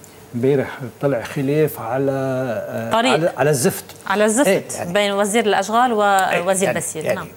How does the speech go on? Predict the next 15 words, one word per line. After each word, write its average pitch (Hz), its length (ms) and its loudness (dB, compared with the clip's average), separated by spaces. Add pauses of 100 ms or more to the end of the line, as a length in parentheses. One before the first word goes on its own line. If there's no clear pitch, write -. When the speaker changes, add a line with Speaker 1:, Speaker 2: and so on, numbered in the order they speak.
Speaker 1:
ما-، - 120 -12 (560)
هلا 107 220 -6
صار 143 180 -2
في 160 140 -2
خ-، - 260 0
هذه 170 260 4
الحكومة 165 460 4
الموحدة 147 560 4
اللي 131 360 2
لازم 139 280 -2
كانت 147 360 0 (280)
هي 170 240 4
تدفع 165 440 0
باتجاه، 139 600 0 (520)
آه، 123 140 -2